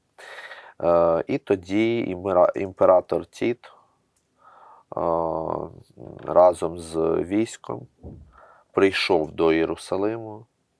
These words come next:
знищив його дотла, про що пише в своїй книзі, а, Іосиф Флавій, е, "Іудейська війна". Він дуже детально це описує. І, відповідно,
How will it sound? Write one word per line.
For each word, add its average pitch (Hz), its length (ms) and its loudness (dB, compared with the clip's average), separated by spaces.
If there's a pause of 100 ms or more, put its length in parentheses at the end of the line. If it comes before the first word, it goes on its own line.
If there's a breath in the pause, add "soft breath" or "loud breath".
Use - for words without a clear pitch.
(340)
знищив 95 640 -2
його 87 260 0
дотла, 98 440 2
про - 200 -4
що 90 280 -2
пише 95 400 0
в - 80 -4
своїй 85 320 -2
книзі, 104 560 -6 (500 loud breath)
а, 85 460 0
Іосиф 101 480 0
Флавій, 90 640 0 (240)
е, 90 240 -6
"Іудейська 90 600 -2
війна". 82 380 -4
Він 85 160 -8
дуже 87 240 -4
детально 78 480 -6
це - 200 -10
описує. - 560 -8 (760 loud breath)
І, 101 340 0
відповідно, 113 880 0